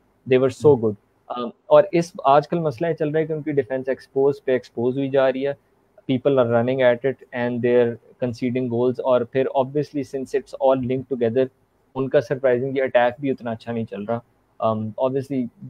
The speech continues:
Speaker 1: Aguero, Jesus दोनों गए हुए हैं, तो दोनों इंजर्ड हैं, so that, that is a big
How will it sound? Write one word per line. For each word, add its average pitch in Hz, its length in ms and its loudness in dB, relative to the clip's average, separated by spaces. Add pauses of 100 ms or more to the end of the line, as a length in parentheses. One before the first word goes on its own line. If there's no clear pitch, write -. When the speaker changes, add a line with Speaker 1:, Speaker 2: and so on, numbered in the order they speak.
(160)
Speaker 1:
Aguero, 123 540 2 (100)
Jesus 113 440 -4
दोनों 117 280 0
गए 107 160 -2
हुए 117 120 -2
हैं, 117 180 -2 (480)
तो 110 440 6
दोनों 117 220 2
इंजर्ड 117 340 0
हैं, 117 80 0
so 113 80 -6
that, 104 200 -4
that 110 280 2
is 113 100 -2
a 113 60 0
big 120 220 0